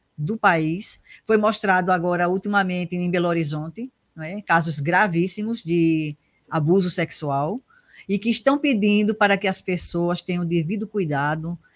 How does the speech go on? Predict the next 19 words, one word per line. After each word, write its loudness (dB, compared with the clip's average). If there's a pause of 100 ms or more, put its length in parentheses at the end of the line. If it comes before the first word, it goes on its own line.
(100)
nesse 0
exato 2
momento, -2
quando -2
estiverem 0
nas 0
suas -2
festividades. -4 (640)
O 4
contato, 4 (240)
porque 6
você 0
se 0
sabe, 4
o 4
agrupamento 2
é 4
muito 2
grande, -2